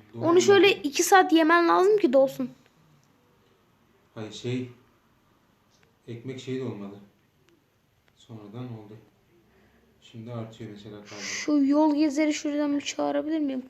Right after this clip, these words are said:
Speaker 2: Clutch yapı falan. Clutch yapamam ki.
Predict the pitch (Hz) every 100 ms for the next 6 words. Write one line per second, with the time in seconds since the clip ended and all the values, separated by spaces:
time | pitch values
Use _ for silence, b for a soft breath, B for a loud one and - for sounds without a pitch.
0 | - 269 262 277 269 277 - 277 262 262
1 | _ _ _ _ _ _ _ _ _ _
2 | b b b b - - 370 370 - 392
3 | 370 381 427 453 - 285 254